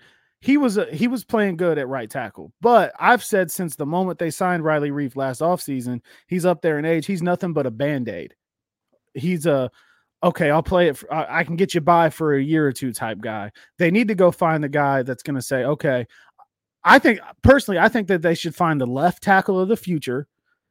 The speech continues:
and say, "I'm gonna project Joe Burrow's blind side for fifteen years," whoever that is. I think they need to kick Jonah to right tackle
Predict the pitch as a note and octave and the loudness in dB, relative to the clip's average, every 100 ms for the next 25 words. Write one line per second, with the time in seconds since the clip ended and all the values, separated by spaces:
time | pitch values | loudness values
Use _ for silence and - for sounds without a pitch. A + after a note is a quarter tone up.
0 | - C3+ - A#2+ B2+ D3+ C3+ D3 D3+ C#3 | -8 -6 -4 -2 0 -2 -2 -2 -2 0
1 | D3 D3+ D#3 E3 E3 E3 D3+ C3+ C3+ B2+ | 0 2 4 4 2 0 0 0 -2 -2
2 | A#2 - D#3 - F3+ D#3+ C#3+ C#3 D3 - | -4 -4 -4 -2 -4 -2 -2 -2 -6 -14
3 | _ C#3+ C#3 D#3+ E3+ E3 D#3 D#3 - - | _ 0 2 2 2 2 0 -2 -10 -10
4 | - F3+ D#3+ D#3+ D3+ B2+ - G#3 F3+ E3+ | -6 -2 -2 0 -2 -2 0 0 0 2
5 | G3+ G#3 F3 C3+ D3+ G#3+ - G3+ D3+ D#3 | 4 4 2 2 2 0 2 2 2 -2
6 | G3 | -4